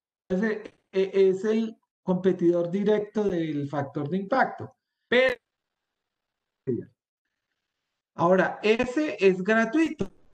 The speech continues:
¿sí? El factor de impacto sigue teniendo como una preferencia por los investigadores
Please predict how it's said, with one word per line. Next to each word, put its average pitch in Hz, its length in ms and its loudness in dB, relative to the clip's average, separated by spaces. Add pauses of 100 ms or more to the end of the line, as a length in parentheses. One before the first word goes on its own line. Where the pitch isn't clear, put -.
(500)
¿sí? 330 220 -2 (1120)
El - 60 -18
factor 175 200 -4 (300)
de 208 80 -4
impacto 233 480 -2
sigue 220 300 0
teniendo 190 880 -4
como 139 360 -6 (520)
una 170 880 -2
preferencia 151 680 0
por 170 160 -2
los 143 140 -4
investigadores 127 880 -2